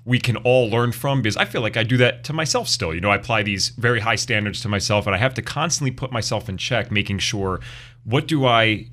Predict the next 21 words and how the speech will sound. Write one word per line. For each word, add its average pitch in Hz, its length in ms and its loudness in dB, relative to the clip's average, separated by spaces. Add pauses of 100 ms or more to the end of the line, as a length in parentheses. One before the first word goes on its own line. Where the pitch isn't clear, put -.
actually 123 260 2
just 113 160 -2
need 120 120 0
to 104 60 -2
be 107 120 0
doing 135 320 4
versus 113 340 0
what 113 180 0
is 110 180 0
this 110 160 -4
made-up 127 280 2
thing 123 200 0
in 113 80 -2
my 110 120 2
mind 110 400 0
and 95 100 -4
this 98 140 -4
crazy 120 400 -4
standard 101 460 -2
that 98 160 -2
I'm 92 180 -6